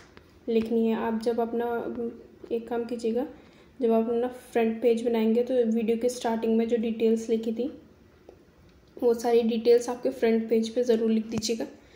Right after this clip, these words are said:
ताकि आपकी, अ, file miss ना हो और आपके marks ना कट जाए। कई बार full details ना होने की वजह से भी आपके marks कट जाते हैं,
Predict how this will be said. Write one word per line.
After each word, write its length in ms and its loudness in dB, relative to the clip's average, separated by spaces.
ताकि 360 0
आपकी, 360 -6
अ, 100 -2
file 440 0
miss 320 0
ना 100 2
हो 180 2
और 180 0
आपके 240 -2
marks 460 0
ना 200 -2
कट 200 -2
जाए। 260 -4
कई 160 2
बार 200 4
full 240 2
details 480 2
ना 80 2
होने 240 2
की 140 0
वजह 200 -2
से 180 -2
भी 160 -4
आपके 220 -2
marks 300 0
कट 180 -2
जाते 280 -2
हैं, 180 -6